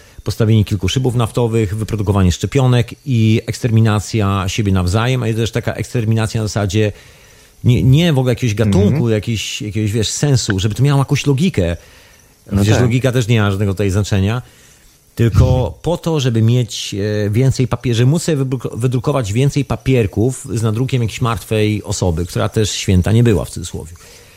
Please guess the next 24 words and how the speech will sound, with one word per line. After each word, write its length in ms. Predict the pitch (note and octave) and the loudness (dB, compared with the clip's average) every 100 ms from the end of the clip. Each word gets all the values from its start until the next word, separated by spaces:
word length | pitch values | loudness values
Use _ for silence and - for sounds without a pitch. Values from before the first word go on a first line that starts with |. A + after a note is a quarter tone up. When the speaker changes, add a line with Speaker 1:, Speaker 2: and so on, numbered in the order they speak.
| - - | -20 -6
Speaker 1:
I 80 | G#2+ | 0
do 100 | A2 | 2
tego 160 | C3 C#3 | 2 0
się 100 | - | 0
sprowadza 380 | G#2 B2 B2 | -2 0 0
cała 260 | A#2 B2+ B2+ | -2 0 0
ta 60 | A#2+ | 0
zabawa 320 | G#2 A2 A2 | 0 0 -2
w 40 | |
cywilizacji, 500 | - G#2+ G#2+ F#2+ D#2 | -4 -4 -2 -2 -4
przynajmniej 220 | F2 G#2+ | -2 0
jak 100 | G#2 | 0
na 60 | A2+ | 0
razie 420 | G#2 G#2 G2+ G#2 | 0 0 0 0
z 60 | F#2 | 2
mojego 220 | G2+ G2 | 2 2
punktu 260 | A2+ G2+ G#2 | 0 -2 -2
widzenia. 300 | G#2 G#2 E2+ | 2 2 4
Nie 120 | G#2+ | 2
widzę 160 | A2 | 0
tu 100 | G2+ | 0
nic 160 | A2 A#2 | 2 2
specjalnie 380 | - G#2 G#2+ G2+ | 0 0 0 2
innego 420 | G#2 F#2 D#2+ G#2+ | 2 2 0 -2